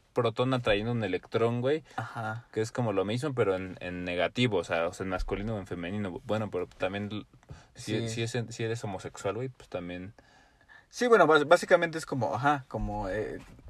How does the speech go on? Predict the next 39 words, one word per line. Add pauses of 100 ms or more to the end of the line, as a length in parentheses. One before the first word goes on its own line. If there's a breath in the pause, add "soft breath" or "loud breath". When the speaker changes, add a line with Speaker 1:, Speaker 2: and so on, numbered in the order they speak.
(140)
Speaker 2:
el,
el,
como
la
fotografía,
¿no?
De,
eh,
está
el
positivo
y
el
negativo,
¿no?
Los
Speaker 1:
Digo
Speaker 2:
nega-
Speaker 1:
que
también
to-,
todas
las
personas
tienen
masculino
y
femenino,
¿no?
Entonces,
si
eres
Speaker 2:
Ajá.
Speaker 1:
homosexual,
pues
simplemente
es
una
persona